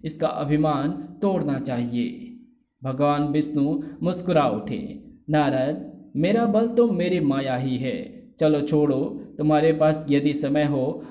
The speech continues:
तो आज तुम मेरे साथ पृथ्वी पर एक रमणीक जगह पर चल सकते हो।" "भगवान, हम ठहरे रमते जोगी, हमारे पास तो समय ही समय है।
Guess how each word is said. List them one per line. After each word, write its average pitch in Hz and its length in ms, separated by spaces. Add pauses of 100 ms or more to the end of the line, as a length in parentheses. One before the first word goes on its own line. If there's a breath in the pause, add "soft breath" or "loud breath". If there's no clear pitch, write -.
(100)
तो - 60
आज 180 280
तुम 190 260
मेरे 165 320
साथ - 340
पृथ्वी 151 320
पर 175 600
एक 208 240
रमणीक 208 600
जगह 151 260
पर 214 180
चल 147 220
सकते 127 440
हो।" 123 460 (360)
"भगवान, 123 720 (160)
हम 175 240
ठहरे 170 380
रमते 139 400
जोगी, 120 840
हमारे 202 340
पास 202 300
तो 208 80
समय 151 360
ही 120 120
समय 127 300
है। 123 280